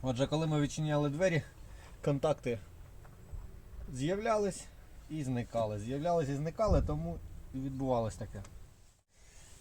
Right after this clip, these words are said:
Так, тепер достаємо ущільнювач, гофру, хто як називає.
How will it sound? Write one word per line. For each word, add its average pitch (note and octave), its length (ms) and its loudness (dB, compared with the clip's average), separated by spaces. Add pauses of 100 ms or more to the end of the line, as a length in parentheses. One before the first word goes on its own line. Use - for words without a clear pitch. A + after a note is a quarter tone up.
(100)
Так, F3 220 4 (260)
тепер E3 360 2 (1900)
достаємо E3+ 680 -2 (1300)
ущільнювач, F3 580 -2 (600)
гофру, D3 500 2 (760)
хто D#3+ 160 4
як D3+ 180 6
називає. C#3 560 0